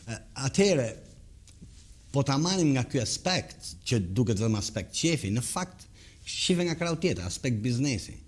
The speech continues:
Ti ke mundësi që brenda ditës, e, për shembull, të kontrollosh katër biznese nëse i ke në to-, katër zona,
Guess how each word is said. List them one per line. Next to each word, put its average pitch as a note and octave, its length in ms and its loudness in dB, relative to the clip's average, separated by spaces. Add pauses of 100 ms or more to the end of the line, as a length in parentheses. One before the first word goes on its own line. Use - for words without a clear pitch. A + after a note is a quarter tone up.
(180)
Ti - 240 2
ke G#3 240 4
mundësi G3 560 0 (1000)
që C#3 320 2
brenda F3+ 420 2
ditës, C3+ 540 0 (480)
e, B2 220 0
për C3+ 220 2
shembull, E3+ 180 4
të - 80 -10
kontrollosh D#3 380 4
katër D#3 220 0
biznese D3+ 340 2
nëse C#3 320 2
i B2 60 -8
ke D#3 120 2
në C#3+ 160 2
to-, C3+ 200 -8
katër D3 320 -2
zona, B2 400 -2